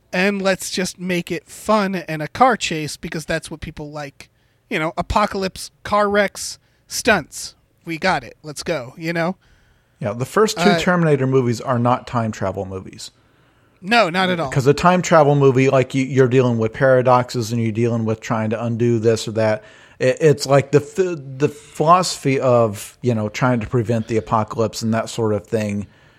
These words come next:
Speaker 2: is very much incidental. It's just the motivation is still, "Here is a child who is in danger," or,
Speaker 1: Right.
Speaker 2: "Here's a woman who's in danger. We are trying to get this person to safety." That is something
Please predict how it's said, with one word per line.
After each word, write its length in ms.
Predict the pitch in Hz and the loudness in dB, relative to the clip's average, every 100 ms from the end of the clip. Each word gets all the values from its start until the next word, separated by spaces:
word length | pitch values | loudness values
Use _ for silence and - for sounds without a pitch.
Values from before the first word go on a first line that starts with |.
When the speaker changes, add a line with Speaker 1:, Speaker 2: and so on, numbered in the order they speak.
| _ _ - | _ _ -2
Speaker 2:
is 280 | 139 123 110 | 0 0 -2
very 360 | 110 147 135 127 | 2 2 4 2
much 360 | 117 107 - | -2 -4 -8
incidental. 640 | 139 123 113 107 110 92 110 | -6 -4 -4 -4 -4 -4 -4
It's 140 | 107 | -4
just 380 | - 127 - - | -2 -2 -4 -2
the 80 | 120 | 0
motivation 880 | 117 120 117 123 120 - 110 104 | 4 2 2 2 0 -2 -2 -4
is 180 | 101 113 | -4 -6
still, 640 | - - 131 110 101 95 - _ _ - | -4 0 2 4 2 -2 -8 _ _ -12
"Here 260 | 92 120 113 | -2 0 0
is 140 | 110 | -2
a 140 | 117 | -6
child 500 | 110 - 113 110 101 104 | -6 -2 0 0 0 -2
who 100 | 110 | -4
is 140 | 90 | -4
in 140 | 101 92 | -6 -4
danger," 540 | 104 104 101 101 90 _ _ _ _ _ _ - - | -4 -4 -4 -6 -8 _ _ _ _ _ _ -20 -8
or, 100 | 104 | -2
Speaker 1:
Right. 120 | 107 | 0
Speaker 2:
"Here's 220 | 113 110 | 0 0
a 80 | 110 | -2
woman 320 | 104 113 107 107 | 0 -2 -2 -4
who's 200 | 107 104 | -6 -6
in 80 | |
danger. 340 | 101 101 92 98 | -4 -4 -6 -6
We 160 | 107 | -4
are 80 | 101 | -4
trying 260 | - 104 98 | -4 -6 -4
to 60 | |
get 200 | 98 98 | -6 -6
this 120 | 98 - | -8 -8
person 320 | 98 87 87 | -6 -8 -8
to 60 | |
safety." 520 | 85 117 101 101 85 - _ _ _ _ _ | -4 -2 -2 -6 -10 -12 _ _ _ _ _
That 160 | - 104 | -6 -4
is 180 | 98 98 | -4 -4
something 480 | 127 104 107 98 | -4 -4 -6 -8